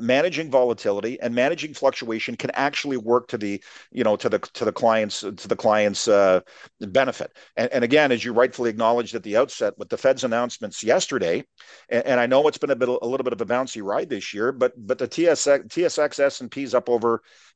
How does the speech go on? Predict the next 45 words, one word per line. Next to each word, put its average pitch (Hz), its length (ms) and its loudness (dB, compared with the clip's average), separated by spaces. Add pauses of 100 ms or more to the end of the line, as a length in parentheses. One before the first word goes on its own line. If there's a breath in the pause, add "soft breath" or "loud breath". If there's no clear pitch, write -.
(220)
up 123 220 -2
over 117 160 0
seven 131 320 0
percent 139 480 -8
year 110 160 -2
to 120 100 -2
date. 120 380 0
The 107 160 -2
S 120 200 2
and 123 120 -8
P 156 200 -4
is 113 140 -4
up 117 160 2
over 117 220 0
twenty-four 123 560 -4
percent. 104 500 -4
And 98 240 2 (460 loud breath)
as 107 160 -2
long 156 320 6
as 165 100 0
you 147 80 -2
were 131 120 2
focused - 600 0
and 117 200 -6
disciplined 139 500 -2
and 120 100 -2
re-, 120 240 0
and 117 160 -2
remained 117 400 -2
patient, 151 600 -4 (340 soft breath)
we 127 180 0
can 127 240 -2
really 170 280 2
show 143 420 0
you 104 400 -6 (440 soft breath)
how 156 520 4
to 131 200 -4
make 127 300 2
that 120 160 4
volatility 110 600 0
work 104 300 -4
to 110 100 -6
your 98 100 -2
benefit. 85 540 -2
So 107 400 4